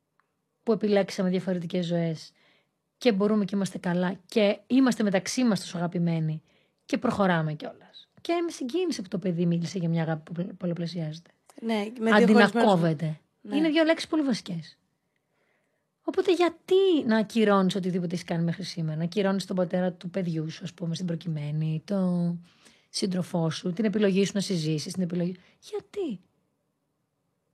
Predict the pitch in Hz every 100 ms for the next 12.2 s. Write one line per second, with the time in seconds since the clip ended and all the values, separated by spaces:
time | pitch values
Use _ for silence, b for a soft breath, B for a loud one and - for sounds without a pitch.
0 | _ - 208 202 190 - - 269 285 254
1 | 277 277 277 214 202 196 196 208 208 277
2 | 254 320 427 - 415 240 - 175 170 180
3 | 175 175 320 302 233 262 302 359 359 262
4 | 170 - b b - 440 320 214 190 185
5 | 311 370 _ - 415 453 - 277 190 -
6 | _ _ _ _ _ - 233 - 285 294
7 | 277 254 311 330 262 - 226 240 269 _
8 | - 311 339 208 - 175 294 294 180 -
9 | _ _ _ - 247 190 - _ _ 320
10 | 277 302 262 - 208 190 185 180 165 208
11 | 254 226 220 185 151 175 180 165 156 180
12 | 269 -